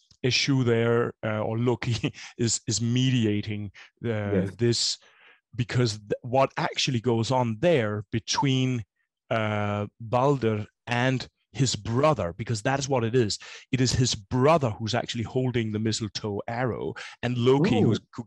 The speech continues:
Speaker 1: gives him the arrow and directs him. So, so there is a,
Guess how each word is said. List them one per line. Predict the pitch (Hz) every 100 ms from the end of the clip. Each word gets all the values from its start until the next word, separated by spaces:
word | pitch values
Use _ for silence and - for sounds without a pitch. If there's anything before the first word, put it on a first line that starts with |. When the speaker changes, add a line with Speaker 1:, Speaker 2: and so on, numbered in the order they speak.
| -
Speaker 1:
gives | 151 - -
him | 120 110
the | -
arrow | 123 123 101 101
and | 104
directs | 104 104 117 - -
him. | - - - _ _ - - -
So, | - 113 104 - _ _ _ -
so | 139 117
there | 123 131
is | 135
a, | 139